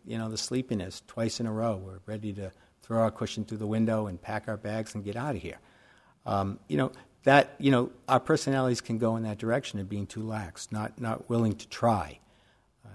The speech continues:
not willing to, to put the time in. Another way of describing wise effort, it's one that I like anyways, is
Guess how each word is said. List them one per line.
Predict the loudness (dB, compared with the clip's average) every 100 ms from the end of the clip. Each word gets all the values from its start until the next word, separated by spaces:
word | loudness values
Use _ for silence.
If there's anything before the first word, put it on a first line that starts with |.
| -10
not | -8 -6
willing | -6 -6 -6
to, | -8 -10 -10 -10
to | -8
put | -4 -6
the | -6
time | -6 -4 -4 -4
in. | -6 -12 _ _ _ _ _ _ _ _ _ _ -20 -20 -20 _ _ _ _ _ _ _ _ _ 6
Another | 8 10 12
way | 12
of | 12
describing | 8 4 8 8 6 2
wise | 2 2 2
effort, | 0 0 -2 -2 -12 _ _ _ _ _ _ _ _
it's | -6
one | 0 0
that | 2
I | 2
like | 2 0 -2
anyways, | -8 -6 -8 -8 -10
is | -8 -8